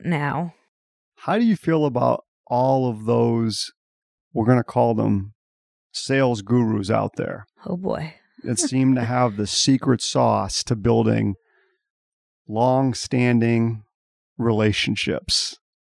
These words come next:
Speaker 2: How do you feel about their approach?
Speaker 1: It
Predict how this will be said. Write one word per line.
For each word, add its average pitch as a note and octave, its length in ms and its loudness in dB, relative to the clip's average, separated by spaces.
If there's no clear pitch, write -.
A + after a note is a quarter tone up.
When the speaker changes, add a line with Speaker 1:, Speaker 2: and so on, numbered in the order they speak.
Speaker 2:
How D#3+ 140 -2
do F3+ 40 4
you E3 60 2
feel B2 260 -2
about A2 300 0
their A2+ 280 2
approach? - 640 -6
Speaker 1:
It F#3+ 280 2